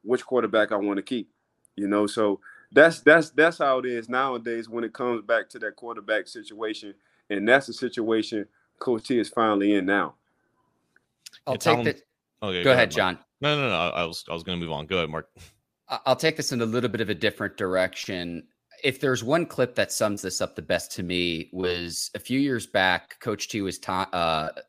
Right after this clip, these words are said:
Speaker 2: mic'd up on the sideline, and he's talking to Chase Young. The, at the time, he was a rookie for the Washington football team. And he looks at him, he says,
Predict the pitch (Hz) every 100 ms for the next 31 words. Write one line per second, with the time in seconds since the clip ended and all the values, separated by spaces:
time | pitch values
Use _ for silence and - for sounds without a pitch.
0 | _ 110 113 120 117 107 92 - 90 90
1 | 82 82 85 - 98 92 95 - - 95
2 | 90 82 - _ _ _ _ _ _ _
3 | - 131 - 120 110 110 107 - - 101
4 | 92 - - 113 107 104 104 101 92 104
5 | - 101 92 - 101 92 90 85 - _
6 | _ - 113 107 107 - 98 - 101 104
7 | 92 87 - 98 92 92 92 87 107 107
8 | 143 - 117 107 98 110 98 92